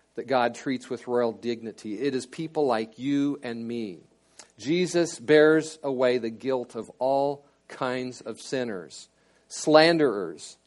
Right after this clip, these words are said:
gossips, cheaters, pouters, drunkards, selfish people, homosexuals, every kind of sin you can imagine, Jesus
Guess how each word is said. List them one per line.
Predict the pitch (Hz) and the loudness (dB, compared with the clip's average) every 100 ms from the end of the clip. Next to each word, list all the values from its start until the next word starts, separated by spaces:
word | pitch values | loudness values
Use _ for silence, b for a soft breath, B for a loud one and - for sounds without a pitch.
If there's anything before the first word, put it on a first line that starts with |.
| - | 4
gossips, | 147 151 170 - 117 - - - | 6 6 4 2 -2 -2 -8 -10
cheaters, | - 202 202 131 90 - - | -4 -2 0 0 -2 -6 -2
pouters, | - 175 185 147 95 65 - - b b b b b b b b 120 | 4 6 6 4 0 -4 -14 -16 b b b b b b b b 4
drunkards, | 160 190 - 139 92 - | 6 6 4 0 0 0
selfish | - 180 196 151 - | 6 6 6 0 -4
people, | 139 117 107 | -6 -6 -6
homosexuals, | 104 165 170 156 - 175 170 - 123 95 80 - - _ - | -4 -2 0 -2 2 2 2 -2 -6 -6 -10 -18 -20 _ 0
every | 175 196 170 190 | 4 4 4 0
kind | 190 180 170 160 | 0 -2 -2 -4
of | |
sin | 151 165 151 147 | -6 -6 -4 -6
you | 139 | -8
can | 135 | -10
imagine, | 120 117 110 104 104 95 101 _ _ _ _ _ _ | -8 -6 -6 -8 -14 -20 -20 _ _ _ _ _ _
Jesus | - 135 135 131 107 104 - - | -4 0 0 -2 -6 -6 -12 -18